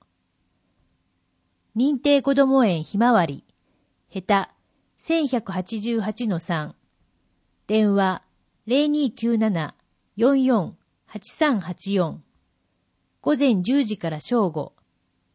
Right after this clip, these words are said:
認定こども園、岩井保育園、岩井二千七百二十の八、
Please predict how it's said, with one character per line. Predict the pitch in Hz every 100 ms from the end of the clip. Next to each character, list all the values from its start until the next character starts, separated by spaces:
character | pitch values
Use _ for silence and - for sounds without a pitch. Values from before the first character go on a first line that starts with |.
| _ _ _ _ _ _ -
認 | 269 269
定 | 302 302
こ | 294 285
ど | 277
も | 269 214
園、 | 156 147 - _ -
岩 | 202 277
井 | 294
保 | 240 269
育 | 220 254
園、 | 190 147 135 _ _ _ _ _ _ _ -
岩 | 226 247 240
井 | 226 - _ _ _ -
二 | 214
千 | 339 320 240
七 | 202 214
百 | 214 185
二 | 185 240
十 | 214 196
の | 160
八、 | 143 156 - 156